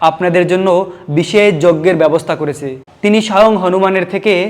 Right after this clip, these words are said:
সিদ্ধি প্রাপ্ত করেছেন। একদিক থেকে বলা যায় হনুমানেরই অবতার ধীরেন্দ্র শাস্ত্রী মহারাজজি বাগেশ্বর ধামের। তিনি সব কিছু জানেন। তার মধ্যে অষ্টসিদ্ধি রয়েছে, তিনি সব কিছু জানেন বাংলাদেশের পরিস্থিতি। তিনি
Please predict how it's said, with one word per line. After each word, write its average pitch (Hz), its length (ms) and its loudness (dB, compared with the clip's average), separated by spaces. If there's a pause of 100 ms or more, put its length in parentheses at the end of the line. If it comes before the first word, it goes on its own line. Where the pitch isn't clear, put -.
(460)
সিদ্ধি 170 260 -2
প্রাপ্ত 165 300 -2 (100)
করেছেন। 151 300 -6 (280)
একদিক 175 420 2
থেকে 190 160 0
বলা 170 240 4
যায় 180 280 4
হনুমানেরই 185 560 0
অবতার 165 480 0 (920)
ধীরেন্দ্র 175 480 0
শাস্ত্রী 180 340 -6
মহারাজজি 151 540 -4 (220)
বাগেশ্বর 156 520 0
ধামের। 151 280 -6 (500)
তিনি 208 160 0
সব 202 260 -2
কিছু 202 240 -6
জানেন। 127 240 -2 (200)
তার 180 240 4
মধ্যে 196 280 0 (160)
অষ্টসিদ্ধি 175 600 -4
রয়েছে, 156 400 -2 (600)
তিনি 196 180 -2
সব 180 260 -4
কিছু 196 180 -6
জানেন 170 320 -2 (540)
বাংলাদেশের 160 560 -2
পরিস্থিতি। 151 500 -8 (260)
তিনি 208 180 0